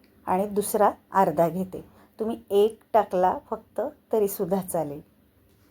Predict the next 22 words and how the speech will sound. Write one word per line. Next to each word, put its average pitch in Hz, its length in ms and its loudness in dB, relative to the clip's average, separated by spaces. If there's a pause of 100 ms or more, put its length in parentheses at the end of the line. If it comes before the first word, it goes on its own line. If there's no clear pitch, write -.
(640)
म्हणजे 196 240 2
आता 208 200 4
या 190 140 6
शंकरपाळीमध्ये 185 920 -2
याचा 185 220 -2
फ्लेवर 180 480 0
अगदी 170 380 -4
छान 185 340 -6
लागतो. 170 480 -8 (960)
तुम्ही 196 140 -4
पार्लेजीऐवजी 185 1080 2
दुसरा 190 360 -4
तुम्हाला 180 460 -2
कोणता 180 360 -4
फ्लेवर 180 440 0
आवडत 170 380 0
असेल 170 320 -6 (400)
तर 196 40 -6
ती 202 160 -10
कोणतीही 196 520 -2
बिस्किटं 214 480 -4
तुम्ही 208 300 -2